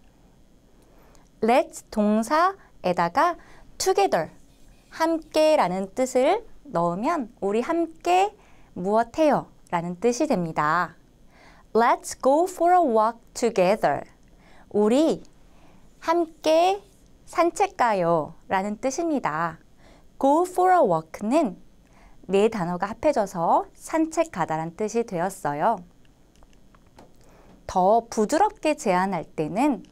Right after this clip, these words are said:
shall we 하고 동사를 쓸 수 있습니다. Shall we go for a walk? 우리 산책 갈까요? 좀 더 부드러운 제안 표현이 되었네요.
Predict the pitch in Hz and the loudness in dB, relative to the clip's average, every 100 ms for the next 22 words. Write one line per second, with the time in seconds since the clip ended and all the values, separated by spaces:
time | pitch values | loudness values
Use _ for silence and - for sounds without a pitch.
0 | _ _ _ _ _ _ _ _ - - | _ _ _ _ _ _ _ _ -20 -20
1 | _ - 220 185 180 190 254 349 403 403 | _ -8 0 2 2 2 2 4 4 0
2 | - _ _ - 269 269 269 220 185 196 | -8 _ _ -4 -2 0 0 0 -4 -2
3 | 240 226 226 240 - 269 185 - 185 156 | -2 -4 -4 -6 -2 -4 -4 -6 -8 -6
4 | 147 165 175 - _ _ _ _ _ _ | -4 -4 -4 -10 _ _ _ _ _ _
5 | _ _ - - - - - - - 196 | _ _ -20 -20 -20 -20 -20 -14 -2 2
6 | 190 214 349 392 277 311 320 339 339 320 | 2 2 0 2 2 2 0 0 4 4
7 | 233 240 294 - - - - - - - | 2 2 0 -6 -20 -20 -20 -20 -20 -20
8 | _ 202 202 240 302 196 - - - - | _ -4 -2 0 -2 -4 -10 -20 -10 -2
9 | 403 415 392 262 220 - 180 190 302 508 | -2 -2 -4 -4 -6 -2 -2 2 0 0
10 | - - _ _ - - - - 226 196 | -6 -20 _ _ -20 -20 -20 -8 -4 -4
11 | 202 208 208 190 196 233 208 190 302 392 | 0 -2 -2 -6 -2 -2 -2 -4 -4 -6
12 | - 185 180 220 262 294 294 277 262 175 | -4 -2 0 -2 -4 0 0 0 -2 -4
13 | 170 160 151 156 180 | -4 -6 -6 -2 -2